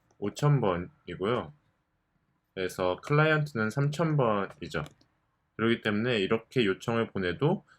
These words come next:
지금은 삼천 번으로 가고 있는 거예요. 근데 서버는 오천 번이기 때문에 받지 못하고 있는 거죠.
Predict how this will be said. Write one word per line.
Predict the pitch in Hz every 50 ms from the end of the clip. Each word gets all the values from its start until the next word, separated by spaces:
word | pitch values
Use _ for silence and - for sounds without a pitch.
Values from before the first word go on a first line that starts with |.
| _ _
지금은 | - - - 110 - 107 107 104 104 104
삼천 | - - 160 170 170 196 196 185 180 156
번으로 | 135 120 113 104 95 90 87 85 - - - 101 95 98 90
가고 | - 98 90 85 82 95 87
있는 | 80 78 78 78
거예요. | 73 71 71 76 85 107 110 98 - - _ _ _ _ _ -
근데 | 107 98
서버는 | 98 - 151 151 151 170 160 151 110
오천 | 92 - - - 139 135 123
번이기 | 123 117 110 98 87 87 -
때문에 | - 85 85 85 85 82
받지 | - 95 - - -
못하고 | 92 82 87 82 - - 120 113 107 87
있는 | 78 76 73 73
거죠. | 76 73 71 73